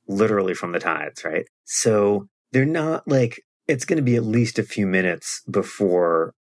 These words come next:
any human who I'm aware of is in mortal danger. At least ninety seconds, one fifty seconds, you know.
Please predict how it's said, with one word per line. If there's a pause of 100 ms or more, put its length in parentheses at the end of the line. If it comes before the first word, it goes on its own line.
(160)
any
human
who
I'm
aware
of
is
in
mortal
danger. (340)
At
least (120)
ninety
seconds,
one
fifty
seconds,
you
know.